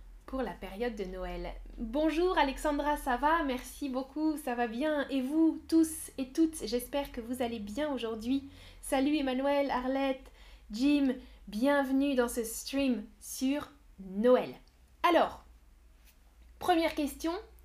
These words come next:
comment s'appelle l'arbre de Noël en français ? Comment s'appelle cet arbre ? Cliquez sur la réponse correcte.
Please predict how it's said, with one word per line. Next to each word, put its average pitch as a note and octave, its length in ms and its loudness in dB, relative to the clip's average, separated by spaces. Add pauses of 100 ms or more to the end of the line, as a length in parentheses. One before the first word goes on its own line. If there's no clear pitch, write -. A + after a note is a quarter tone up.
(180)
comment E4 400 4
s'appelle D4 680 0 (720)
l'arbre A3+ 680 0 (160)
de B3 160 -2
Noël B3+ 520 0 (180)
en E4+ 140 -2
français ? B3+ 460 -6 (1120)
Comment F4+ 300 4
s'appelle E4 420 2 (420)
cet - 320 -4
arbre ? A3+ 360 -4 (320)
Cliquez E4 400 2 (500)
sur - 320 -2
la A#3 120 0
réponse B3+ 600 -4 (160)
correcte. - 600 -2